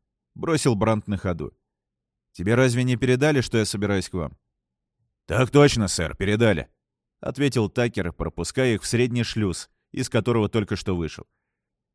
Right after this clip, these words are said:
"К сожалению, к тому времени Герсона уже перешли к решительным действиям. Я остановил подачу газа, как только получил ваш приказ, но было уже поздно. Ничего, скоро все очнутся".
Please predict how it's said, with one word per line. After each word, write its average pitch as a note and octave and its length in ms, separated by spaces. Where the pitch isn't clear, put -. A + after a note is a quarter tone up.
"К - 80
сожалению, A2 720
к - 80
тому G#2 300
времени A#2+ 340
Герсона A#2+ 460
уже A#2 160
перешли A2+ 400
к - 80
решительным A2 480
действиям. F2 500
Я F#2 180
остановил A#2 480
подачу A#2 460
газа, G#2+ 320
как E2 180
только G#2+ 260
получил G#2 400
ваш G2+ 200
приказ, - 480
но D#2+ 140
было A2 220
уже G#2 180
поздно. E2 400
Ничего, B2 500
скоро G#2+ 320
все G#2+ 160
очнутся". F2+ 500